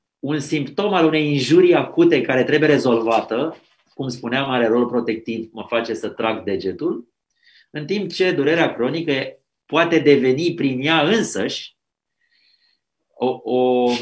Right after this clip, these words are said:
o boală. Adică uneori pacientul are o sumedenie de alte suferințe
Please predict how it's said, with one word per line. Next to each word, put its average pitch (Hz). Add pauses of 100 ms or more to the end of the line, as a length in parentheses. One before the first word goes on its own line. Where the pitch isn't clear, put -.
(400)
o 120
boală. 110 (280)
Adică 120
uneori 160
pacientul 156
are 147 (560)
o 117
sumedenie 113
de 101
alte 107
suferințe 113